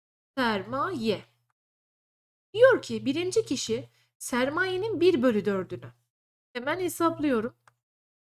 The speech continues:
Yüz sekiz x çarpı bir bölü dört dediğimizde yirmi yedi x kadarını vermiş oluyor. İkinci kişi sermayenin bir bölü dokuzunu.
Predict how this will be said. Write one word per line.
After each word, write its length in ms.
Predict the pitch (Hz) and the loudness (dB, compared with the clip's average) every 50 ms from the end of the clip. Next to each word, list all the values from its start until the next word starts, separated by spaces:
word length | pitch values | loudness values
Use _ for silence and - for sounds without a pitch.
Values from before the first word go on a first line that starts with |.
| _ _ _ _ _ _ _ _ _ _ _ | _ _ _ _ _ _ _ _ _ _ _
Yüz 280 | - 320 370 359 - - | 2 4 4 4 2 0
sekiz 380 | - 311 302 - 262 233 208 | -2 -2 -2 -2 -4 -4 -4
x 240 | 226 214 - - - | -4 -6 -6 -8 -12
çarpı 640 | - - - 233 208 196 - - - 294 370 440 - _ _ - | -10 -6 -4 -4 -4 -4 -6 -6 -6 -6 -6 -6 -8 _ _ 0
bir 280 | 302 294 269 233 202 | 0 2 2 0 0
bölü 240 | 226 220 202 202 185 | 0 0 0 0 0
dört 240 | 262 294 330 330 - | 0 0 0 -2 -2
dediğimizde 720 | 247 220 180 196 190 175 180 - - - 302 339 381 381 - - _ _ _ _ _ | -4 -4 -4 -4 -6 -8 -8 -12 -10 -8 -6 -6 -6 -6 -8 -12 _ _ _ _ _
yirmi 320 | - 302 285 285 285 269 247 | 0 2 2 2 -2 -4 -4
yedi 180 | 240 196 208 | -4 -4 -4
x 300 | - - 339 330 - - | -4 -4 -4 -6 -6 -6
kadarını 560 | - - 247 - 214 208 214 262 359 427 339 | -6 -4 -4 -4 -4 -4 -4 -4 -6 -4 0
vermiş 400 | 311 302 285 254 233 220 - - | 0 0 0 0 -2 -4 -6 -6
oluyor. 300 | 220 190 180 175 165 - - - _ _ _ _ _ _ _ _ _ _ _ _ _ _ | -6 -8 -8 -10 -12 -12 -14 -18 _ _ _ _ _ _ _ _ _ _ _ _ _ _
İkinci 480 | - 240 - - 285 254 254 262 294 285 | -8 -8 -6 -4 -4 -4 -4 -4 -4 -2
kişi 280 | - 339 330 - 440 440 | 0 0 0 0 -2 -2
sermayenin 720 | - - 294 285 302 302 320 330 320 320 339 403 403 302 | 0 0 2 2 2 2 0 0 0 0 -2 -2 2 4
bir 180 | 330 359 311 240 | 4 4 4 2
bölü 220 | 285 294 349 330 | 2 2 2 2
dokuzunu. 520 | 320 277 - 269 240 202 214 196 180 165 | 0 0 -2 -4 -6 -6 -8 -10 -10 -12